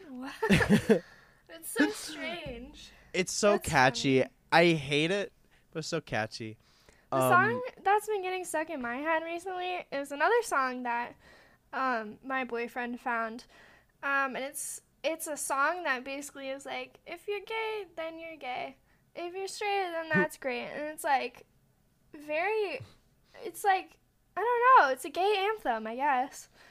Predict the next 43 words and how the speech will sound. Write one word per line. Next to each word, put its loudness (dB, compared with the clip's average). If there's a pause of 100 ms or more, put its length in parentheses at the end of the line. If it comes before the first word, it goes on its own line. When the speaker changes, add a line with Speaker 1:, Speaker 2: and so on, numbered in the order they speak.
(180)
Speaker 1:
It's -8
kinda 6 (160)
Speaker 2:
Oh. 2
Speaker 1:
cheesy. 4 (260)
It's -4
not 6 (120)
the 0
greatest 4
Speaker 2:
<laughs> 0
Speaker 1:
song 2
I've -2
ever -4
heard, -10 (540)
but 0
it's -2
<laughs> -
really, 2 (200)
it's -14
really -6
funny. -14 (420)
Um, -4 (640)
it's -8
just, -2
like, -4
we, -10 (340)
it's, -10
it's -6
a 0
super 6
silly -2
song, 4
and -8
it -10
keeps -2
getting -4
stuck -4
in -10
my -8
head, -2
and -14 (380)
we -10
keep 0
Speaker 2:
Yeah. 0